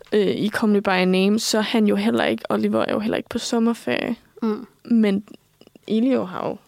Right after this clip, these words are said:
Speaker 1: har vel sommerferie, I guess.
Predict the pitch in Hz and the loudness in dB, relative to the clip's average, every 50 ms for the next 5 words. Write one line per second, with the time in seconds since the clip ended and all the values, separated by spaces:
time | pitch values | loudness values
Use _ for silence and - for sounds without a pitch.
0 | _ - - - 214 208 - - - 214 - _ _ _ _ _ _ _ _ _ | _ -14 -8 -6 -4 -4 -4 -6 -8 -10 -12 _ _ _ _ _ _ _ _ _
1 | _ _ _ - - - - 147 151 165 196 202 - - - - - - - - | _ _ _ -18 -14 -8 -6 -4 -4 -4 -4 -6 -6 -6 -6 -6 -6 -6 -8 -8
2 | - - 196 208 220 - - - - | -6 -4 -4 -4 -4 -6 -10 -18 -20